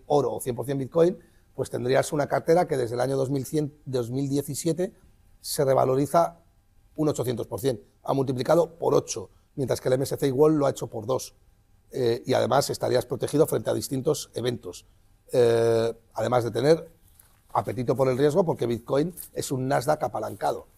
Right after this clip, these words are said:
eh, en tanto en cuanto el setenta por ciento de la correlación que existe entre el apetito por el riesgo y Bitcoin,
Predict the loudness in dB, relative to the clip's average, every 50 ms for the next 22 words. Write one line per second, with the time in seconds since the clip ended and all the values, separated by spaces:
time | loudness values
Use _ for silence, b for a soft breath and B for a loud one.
0 | _ _ _ _ -4 0 0 0 0 -2 -4 -6 -8 -8 -4 -4 -4 -2 -2 -6
1 | -4 2 2 2 4 4 2 0 0 -2 -6 -8 -4 -4 -2 -2 -2 -4 -4 -6
2 | -4 -2 -2 0 0 0 0 0 0 0 0 -2 -2 -2 -2 -4 -4 b b b
3 | b b -2 -2 -2 0 0 -4 -6 -4 -4 -4 -4 -4 -2 0 2 2 2 2
4 | 2 0 -2 -4 -2 -2 0 2 4 2 4 4 2 2 4 4 4 2 2 B
5 | B B -8 -4 -2 -2 -2 -4 0 2 4 4 4 2 0